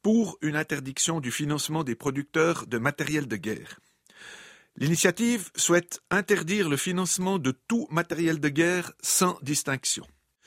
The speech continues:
Les auteurs de l'initiative espèrent ainsi réduire la production internationale d'armes et empêcher les guerres.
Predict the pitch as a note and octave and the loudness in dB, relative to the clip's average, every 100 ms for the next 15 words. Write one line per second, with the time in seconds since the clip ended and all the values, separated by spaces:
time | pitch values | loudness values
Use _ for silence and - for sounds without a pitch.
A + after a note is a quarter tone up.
0 | - - - - B2 C3+ G3 A3+ F#3+ F#3+ | -20 -20 -20 -2 2 4 6 6 6 4
1 | G3 F#3 F#3+ - A3 B3+ A#3+ - D#3 - | 4 2 2 0 -2 -2 -2 -2 0 0
2 | - E3 - D3+ - - F3 G3 - - | 2 2 2 0 2 0 0 -4 -2 4
3 | D#3+ D#3 G#3 A3+ - C3+ C3 - D3 D3+ | 4 4 0 0 -4 -2 -2 0 -2 -2
4 | - E3+ E3 - F3 F#3 D#3+ D#3+ - D3 | -2 0 0 0 0 2 0 0 2 2
5 | C#3 C3+ A#2+ A2+ A#2 D#3 E3+ E3+ - - | 2 0 -2 -2 0 0 0 -6 -10 -20
6 | - - B2 - F3 E3+ C#3+ - E3 - | -20 -4 -2 2 2 2 2 6 4 2
7 | A#2+ A#2+ F#2 - - - | -4 -4 -4 -10 -12 -18